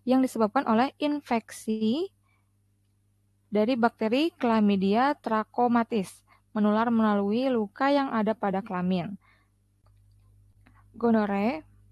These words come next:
merupakan penyakit yang disebabkan oleh bakteri Neisseria gonorrhoeae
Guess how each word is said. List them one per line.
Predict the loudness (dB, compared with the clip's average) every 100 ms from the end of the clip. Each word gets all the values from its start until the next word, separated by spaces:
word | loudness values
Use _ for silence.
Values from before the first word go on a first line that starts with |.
| _ -10
merupakan | -6 -4 -2
penyakit | 0 0 -2 -2
yang | -4
disebabkan | -2 -4 -4 -4
oleh | -4
bakteri | -2 -4 -6 -8 -6 -4 -2
Neisseria | 0 -2 -4 -6 -4 -2 -2 -2 -2 -4 -6
gonorrhoeae | -6 -2 0 -2 -2 -4 -4 -4